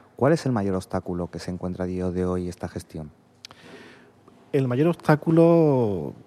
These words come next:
Speaker 2: con claridad, es el miedo. El miedo que se impone desde el desconocimiento. Muchas veces desde los medios de comunicación se transmite una imagen distorsionada de lo que puede ser, por ejemplo, una, una religión como es el Islam,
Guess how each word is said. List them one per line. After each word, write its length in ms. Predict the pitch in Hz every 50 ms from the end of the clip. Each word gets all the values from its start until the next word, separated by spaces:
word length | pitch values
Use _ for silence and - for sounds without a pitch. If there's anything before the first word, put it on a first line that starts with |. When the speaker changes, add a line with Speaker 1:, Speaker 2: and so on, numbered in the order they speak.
| _ - _
Speaker 2:
con 220 | _ - 113 110 110
claridad, 560 | - - 110 110 110 107 101 101 113 123 139
es 160 | 147 135 -
el 100 | 123 107
miedo. 440 | 101 101 107 110 107 98 92 90 92 - - - _ _ _ _ _
El 140 | - 107 107
miedo 440 | 101 107 113 120 123 131 135 139 135
que 160 | - 139 127
se 200 | - - - 110
impone 680 | 107 104 101 - 113 113 120 127 131 135 135 139 143 - - - - - - _ _
desde 200 | - 117 113 -
el 80 | 104 107
desconocimiento. 840 | 104 104 - - 101 101 - - 98 104 110 110 101 104 92 104 - - - - - _ _ _ _ -
Muchas 340 | - 127 110 117 - - 107
veces 260 | 113 113 - 131 131
desde 200 | 131 127 117 110
los 100 | 110 104
medios 240 | 104 107 110 123 117
de 80 | 123 123
comunicación 600 | - 123 123 123 123 - 123 113 - 135 131 131
se 160 | - - 127
transmite 480 | - 117 113 104 104 110 117 120 - 131
una 120 | 131 127
imagen 380 | 123 120 123 120 123 131 127 127
distorsionada 1040 | 127 127 117 - - - 120 107 - - - 107 101 113 120 127 127 135 143 165 - - - - - - - - - - _ _ _ _ - -
de 340 | - 117 - 92 95 98 95
lo 160 | 95 - -
que 480 | - 104 101 104 107 107 104 104 104 101 - _
puede 200 | - 117 113 107
ser, 160 | - - 104
por 100 | - 110
ejemplo, 360 | 110 - - 117 123 127 113
una, 260 | 98 98 98 95 92 - - _ - -
una 160 | 104 98 85
religión 500 | 78 87 87 85 - - - 120 143 156
como 220 | 143 - 107 101 101
es 80 | 98
el 60 | 98
Islam, 480 | 95 - - 110 123 131 143 156 175